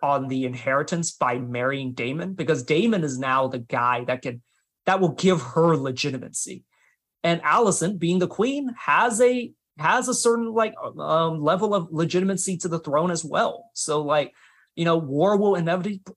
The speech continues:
inevitably break out, and, you know, um, just, it,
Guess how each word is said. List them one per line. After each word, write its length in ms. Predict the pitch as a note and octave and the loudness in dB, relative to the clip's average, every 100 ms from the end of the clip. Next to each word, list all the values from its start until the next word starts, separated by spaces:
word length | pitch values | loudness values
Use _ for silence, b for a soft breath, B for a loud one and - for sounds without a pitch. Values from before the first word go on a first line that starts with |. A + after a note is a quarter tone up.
| - | -2
inevitably 720 | E3 D3 D3 D#3+ G#3 G3 A3 | 0 2 0 -2 -4 -4 -4
break 300 | E3+ F#3 F#3+ | -2 -2 0
out, 320 | C3 D3+ - | 0 0 -2
and, 420 | C3+ B2+ C3+ D3 D3+ _ _ _ _ _ _ | -4 -2 -2 -4 -12 _ _ _ _ _ _
you 100 | F#3+ | -2
know, 240 | G#3+ A#3 | 0 -2
um, 160 | - D3+ _ | -6 -14 _
just, 420 | D#3 D3 - - | -8 -4 -4 -6
it, 200 | C#3+ C#3+ | -8 -8